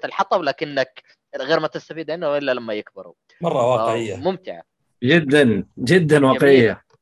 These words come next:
Speaker 1: جميلة جدًا. انبسطت فيها كثير، ويعني، وسعرها مرة رخيص الحين، يعني سبعة دولار أعتقد، وتجيك تخفيضات على ستيم توصل لك ثلاثة دولار، ف-، على عكس السويتش نقيضتها.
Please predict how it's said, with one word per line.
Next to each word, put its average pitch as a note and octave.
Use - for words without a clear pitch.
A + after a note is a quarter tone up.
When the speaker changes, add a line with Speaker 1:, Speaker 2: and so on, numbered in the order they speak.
Speaker 1:
جميلة A2+
جدًا. F2+
انبسطت C#3
فيها G#3
كثير، D#3
ويعني، F#2
وسعرها G#3
مرة F3
رخيص G#2
الحين، F#2
يعني F2
سبعة G2
دولار F#2
أعتقد، F2
وتجيك A2
تخفيضات G#2
على F#2+
ستيم F#2
توصل F2+
لك F2
ثلاثة -
دولار، F2
ف-، C2
على A2+
عكس B2+
السويتش -
نقيضتها. F#2